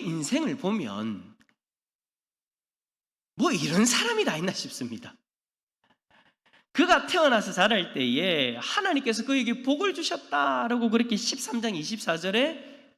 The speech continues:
기록하고 있거든요. 자, 그렇다면 여러분, 우리는 삼손에 대해서 기대를 하게 되어지죠. 나실인이면서 사사이죠.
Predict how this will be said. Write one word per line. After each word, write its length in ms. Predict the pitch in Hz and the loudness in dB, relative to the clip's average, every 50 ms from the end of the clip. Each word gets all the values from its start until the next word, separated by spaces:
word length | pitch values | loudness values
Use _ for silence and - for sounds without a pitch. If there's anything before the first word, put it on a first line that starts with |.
| _ _ | _ _
기록하고 420 | - 190 185 185 - 175 170 151 131 | -2 -2 -2 0 -2 -4 -2 0 0
있거든요. 760 | 120 120 - 175 143 131 110 107 98 104 135 196 233 269 - - - - - - - - | 0 0 0 0 0 0 -2 -2 -2 -4 -4 -4 -6 -8 -12 -16 -20 -20 -20 -20 -12 -6
자, 140 | - 156 160 | -4 -2 0
그렇다면 320 | 185 220 208 185 151 139 | 0 0 0 0 2 2
여러분, 600 | 139 156 - 131 120 147 151 123 104 - - - - - - - - - - - | 2 2 2 0 0 0 0 0 -2 -4 -8 -16 -20 -20 -20 -20 -20 -20 -12 -6
우리는 320 | - - 185 277 311 269 | 0 4 4 4 4 4
삼손에 640 | 233 - - - 175 175 180 180 - 294 302 269 202 | 2 -2 -2 -2 -2 -2 -2 -2 -2 -2 -2 -2 -2
대해서 280 | 143 139 143 139 - - | -4 -4 -6 -6 -10 -2
기대를 360 | - - 277 285 285 185 165 | 2 4 4 4 4 2 0
하게 280 | - 180 156 143 120 | 0 -2 -2 -2 -4
되어지죠. 540 | - 139 131 113 104 - 120 107 - 101 78 - - _ _ _ _ _ _ _ _ _ _ _ _ | -4 -2 -2 -2 -4 -4 -8 -10 -12 -14 -14 -16 -20 _ _ _ _ _ _ _ _ _ _ _ _
나실인이면서 1120 | - - 151 156 - - - 247 196 220 208 175 143 113 107 101 95 - - - 90 - _ _ _ _ _ _ _ _ _ _ | -2 0 2 2 4 4 4 4 4 4 2 2 0 -2 -4 -6 -10 -12 -16 -16 -18 -20 _ _ _ _ _ _ _ _ _ _
사사이죠. 840 | - - - - 135 139 - - 196 180 139 117 104 - - - | -10 -6 -4 -4 -2 -4 -2 0 2 2 2 0 -2 -6 -10 -12